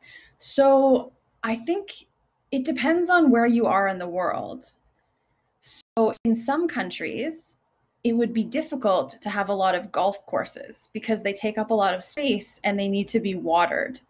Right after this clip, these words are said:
So in countries where golf is very expensive to play, then it would be cultural capital. But in countries that have a lot of golf courses and anyone can play, then it's less cultural capital.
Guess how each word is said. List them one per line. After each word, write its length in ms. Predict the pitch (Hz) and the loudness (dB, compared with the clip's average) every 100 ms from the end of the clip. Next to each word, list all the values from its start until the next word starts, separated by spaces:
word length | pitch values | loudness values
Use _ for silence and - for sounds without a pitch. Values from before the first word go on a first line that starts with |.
| _ | _
So 200 | - 240 | 0 2
in 180 | - 226 | 4 2
countries 500 | 240 262 311 285 247 | 2 0 0 -2 -2
where 140 | 196 | -4
golf 500 | 185 175 185 214 - - | 0 0 2 0 -6 -6
is 160 | 208 | -6
very 240 | 185 202 190 | 0 0 0
expensive 680 | - - 180 190 - 220 233 | -4 -6 -4 -4 -2 -4 -4
to 80 | |
play, 380 | - - 170 277 440 - _ _ _ _ | -8 -2 0 0 -4 -10 _ _ _ _
then 200 | 175 214 | 2 4
it 140 | 233 220 | 4 4
would 180 | 226 | 0
be 80 | 226 | 0
cultural 460 | - 196 190 180 156 | -4 -2 -2 -4 -4
capital. 600 | - - - - - - _ _ _ _ _ _ | -6 -10 -8 -6 -8 -10 _ _ _ _ _ _
But 100 | 226 | 2
in 120 | 233 247 | 2 2
countries 460 | 247 269 294 269 | 0 0 0 -2
that 100 | 247 | 0
have 160 | 226 208 | 0 0
a 40 | |
lot 360 | 190 180 165 196 | -2 -2 0 0
of 160 | 214 - | -2 -4
golf 280 | 151 - - | -6 -6 -4
courses 600 | 254 262 285 339 381 - | -2 -2 -4 -8 -8 -6
and 180 | 214 - - | -4 -4 -2
anyone 440 | 214 240 208 196 | 2 4 2 -2
can 180 | 202 185 | -8 -10
play, 540 | - - 165 247 339 - _ _ _ - | -4 -2 0 -2 -6 -12 _ _ _ -4
then 240 | 202 196 | -2 -2
it's 180 | 190 - | -4 -2
less 320 | 165 - - | -2 -2 -6
cultural 400 | - - - - | -6 -6 -4 -6
capital. 560 | - - - - - | -6 -10 -8 -8 -8